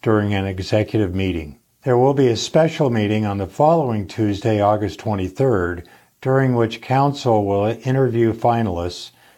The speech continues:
and vote on the new appointee candidate. The new appointee will then be sworn in on Tuesday, September thirteenth.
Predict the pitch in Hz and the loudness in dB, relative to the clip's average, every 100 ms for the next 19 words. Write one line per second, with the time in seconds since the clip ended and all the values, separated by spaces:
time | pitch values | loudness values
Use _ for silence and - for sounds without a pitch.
0 | _ - 110 95 113 123 110 107 101 107 | _ -6 -4 0 2 4 2 0 0 2
1 | 110 101 - 110 98 110 101 - 101 92 | 2 0 -4 -4 -2 -2 -4 -4 -6 -6
2 | 80 69 - _ _ _ 127 131 160 135 | -8 -14 -18 _ _ _ -2 2 2 2
3 | 143 135 - 139 131 107 101 113 113 110 | 2 0 0 2 2 2 2 0 2 0
4 | 101 - 120 113 107 104 98 95 - 135 | 0 -2 0 2 0 0 -4 -6 -4 0
5 | 135 113 123 113 - 110 - 107 110 104 | 0 0 0 0 -2 -6 -4 -4 -2 -2
6 | 90 110 95 92 101 85 65 _ | -4 -4 -4 -4 -6 -6 -10 _